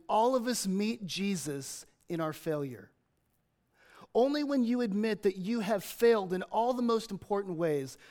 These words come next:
do you finally come and meet with Jesus. Being a failure is a prerequisite to enter into a re-, en-, entering into a relationship with God. And yet many of us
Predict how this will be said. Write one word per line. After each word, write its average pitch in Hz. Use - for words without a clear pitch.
do 180
you 202
finally 233
come 180
and 160
meet 160
with 151
Jesus. 120
Being 285
a 254
failure 208
is 190
a 185
prerequisite 208
to -
enter 220
into 214
a 180
re-, 170
en-, 190
entering 208
into 185
a 160
relationship 160
with 147
God. 180
And 226
yet 240
many 269
of 214
us 202